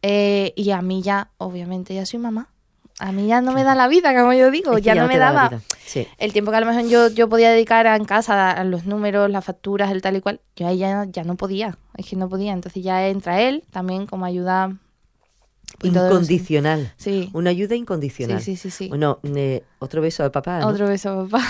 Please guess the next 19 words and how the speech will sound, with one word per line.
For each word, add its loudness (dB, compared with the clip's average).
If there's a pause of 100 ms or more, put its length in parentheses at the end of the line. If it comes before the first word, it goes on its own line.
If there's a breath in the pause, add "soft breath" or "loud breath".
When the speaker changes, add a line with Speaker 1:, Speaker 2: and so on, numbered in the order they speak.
Speaker 1:
<laughs> -6
Speaker 2:
Otro 0
beso 0
a -2
papá, -6
porque, -2
mm, -6 (720)
Speaker 1:
Sí. -6 (720)
Speaker 2:
sin -6
esa -2
ayuda, -2
Speaker 1:
Sí. -10
Speaker 2:
imposible, -6
¿no? -4
Speaker 1:
Y 2
nunca 0
me -2
dijo, 0
"Cierra". -10